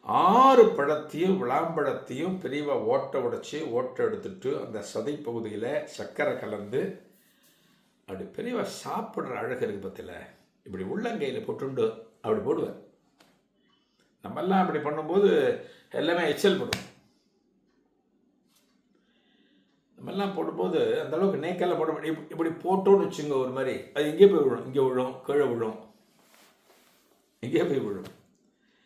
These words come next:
பெரியவா அப்படி லாகவமா போடுவார். அழகா ஃபுல்லா ஆறு பழம் சாப்பிட்டு, நாட்டு சர்க்கரையோட. வந்திருந்த பக்தர்கள்லாம் பார்த்துட்டே இருக்கு அந்த காட்சியை.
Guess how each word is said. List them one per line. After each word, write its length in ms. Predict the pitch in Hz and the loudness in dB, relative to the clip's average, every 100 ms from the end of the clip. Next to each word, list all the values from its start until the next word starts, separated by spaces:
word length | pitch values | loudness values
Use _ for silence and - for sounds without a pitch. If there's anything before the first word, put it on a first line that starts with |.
| _ _ _ _ - | _ _ _ _ -4
பெரியவா 240 | 285 277 | -2 0
அப்படி 600 | 208 123 117 190 190 - - | -2 -2 -4 -4 -8 -12 -14
லாகவமா 840 | 104 123 175 190 214 214 214 - | -10 -8 -8 -6 -4 -2 -4 -6
போடுவார். 380 | 147 - - - _ _ _ | -8 -8 -10 -16 _ _ _
அழகா 600 | - 120 143 165 95 - - _ _ _ _ | -10 -6 -6 -6 -8 -12 -20 _ _ _ _
ஃபுல்லா 520 | - - 95 85 - - _ _ _ | -18 -12 -10 -8 -10 -14 _ _ _
ஆறு 320 | 98 117 147 | -4 -2 -2
பழம் 280 | - 113 - | -6 -10 -12
சாப்பிட்டு, 380 | - - - - _ _ _ _ _ _ - | -18 -20 -20 -20 _ _ _ _ _ _ -12
நாட்டு 200 | 110 110 | -10 -10
சர்க்கரையோட. 500 | - - - - - _ _ _ _ _ _ _ _ _ _ _ _ _ _ _ _ _ _ | -12 -14 -16 -18 -20 _ _ _ _ _ _ _ _ _ _ _ _ _ _ _ _ _ _
வந்திருந்த 400 | - 156 214 190 | -10 0 0 0
பக்தர்கள்லாம் 580 | - - 185 147 147 - | -4 -8 -8 -6 -6 -10
பார்த்துட்டே 260 | 113 113 123 | -10 -10 -8
இருக்கு 300 | - - 95 | -8 -10 -12
அந்த 140 | 92 | -12
காட்சியை. 480 | - - - - | -14 -14 -14 -20